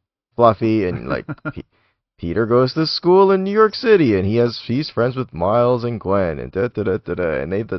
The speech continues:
Speaker 1: like, do science homework together. Like,
Speaker 2: Oh, it's like a Disney-fied version, the Golden Books version of Marvel?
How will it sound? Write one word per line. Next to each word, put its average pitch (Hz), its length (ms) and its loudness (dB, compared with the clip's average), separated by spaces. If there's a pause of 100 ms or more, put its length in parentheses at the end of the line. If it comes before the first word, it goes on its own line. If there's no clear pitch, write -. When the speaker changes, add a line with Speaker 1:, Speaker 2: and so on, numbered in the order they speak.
(140)
Speaker 1:
like, 98 200 -4
do 131 140 -8
science 104 440 -4
homework 80 340 -12
together. 57 460 -10
Like, 57 240 -14 (180)
Speaker 2:
Oh, 104 200 -6
it's 95 160 -10
like 107 180 -8
a 95 340 -8
Disney-fied 104 580 -8
version, 98 460 -10
the 87 220 -16
Golden 92 320 -10
Books 90 260 -12
version 92 320 -14
of 87 80 -12
Marvel? 90 420 -16